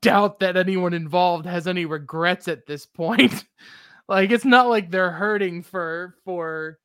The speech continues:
a future. You know, like, I don't think anyone is sitting here questioning shutting down the franchise or anything, you know? So,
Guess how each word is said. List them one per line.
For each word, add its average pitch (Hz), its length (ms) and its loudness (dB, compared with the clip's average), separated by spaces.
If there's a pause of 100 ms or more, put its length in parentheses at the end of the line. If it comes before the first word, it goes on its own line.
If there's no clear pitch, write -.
(300)
a 170 100 -8
future. 170 760 -10
You 196 160 -12
know, 196 80 -6
like, 190 160 -4
I 214 80 0
don't 240 160 -2
think 202 220 -4
anyone 190 260 -4
is 175 80 -8
sitting 185 180 -8
here 175 200 -6
questioning 165 680 -8 (240)
shutting 190 540 -4
down 165 320 -4
the 151 40 -10
franchise 160 800 -6
or 143 120 -10
anything, 135 500 -14
you 139 80 -14
know? 147 220 -8
So, 139 340 -8